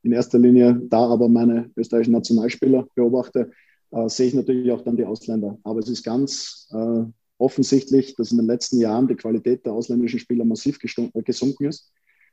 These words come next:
Ähm, das merkt man auch am, am Gehaltsgefüge.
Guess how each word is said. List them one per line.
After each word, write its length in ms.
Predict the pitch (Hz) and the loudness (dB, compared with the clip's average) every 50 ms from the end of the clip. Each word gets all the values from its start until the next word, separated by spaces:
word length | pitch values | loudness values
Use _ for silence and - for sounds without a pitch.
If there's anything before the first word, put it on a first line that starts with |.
| _ _ _ _ - | _ _ _ _ -4
Ähm, 280 | 120 120 120 120 117 120 | 0 2 2 2 2 2
das 160 | 123 117 - | 0 -2 0
merkt 240 | 127 131 131 - - | 0 0 0 0 0
man 100 | 131 127 | -2 -2
auch 80 | 123 127 | 0 0
am, 180 | 123 123 120 120 | 0 -2 -2 -2
am 140 | 120 120 | -4 -6
Gehaltsgefüge. 960 | 107 120 113 113 131 139 139 - - 147 143 - 147 147 151 156 156 156 147 | -4 -4 -4 -4 -4 -6 -6 -6 -8 -8 -4 -4 -4 -2 0 -2 -2 -4 -8